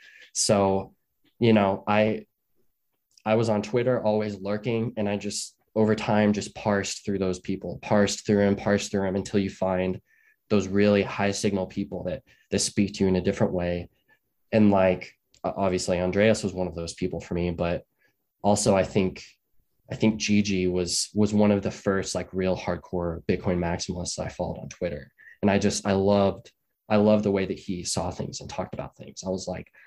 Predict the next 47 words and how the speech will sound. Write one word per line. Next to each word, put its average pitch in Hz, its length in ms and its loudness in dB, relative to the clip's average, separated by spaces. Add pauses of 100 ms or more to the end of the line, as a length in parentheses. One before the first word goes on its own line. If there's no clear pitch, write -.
(180)
"I 135 140 6
admire 110 420 6
that." 82 180 -8 (440)
And 107 100 4
I 101 80 2
don't 127 300 4
admire 104 380 2
this, 90 380 -8
actually, - 420 -8
if - 100 -14
I - 60 -6
think - 220 0
about - 300 -10 (300)
it. 139 140 4
<laughs> - 60 -20 (540)
But 107 320 4
you, 107 280 4
you 107 180 6
have 98 240 4
that 95 120 4
attractive, 92 580 -2 (520)
whatever, 92 320 0
trading 90 360 -2
vision 90 440 -2
and 82 240 -6 (320)
what 98 160 0
you 92 80 -4
can 95 140 0
do 92 100 2
in 90 80 2
the 87 60 -4
future. 90 600 -2
And 101 120 4
I 92 80 2
thought 92 280 0
that 92 140 2
would 92 120 0
be 98 140 2
my 90 460 -2
high 98 220 -2
agency 92 500 -4
way 90 320 0
of 85 140 -6
kind 87 200 -8
of 87 160 -8 (460)
getting 92 240 0
ahead. 95 520 0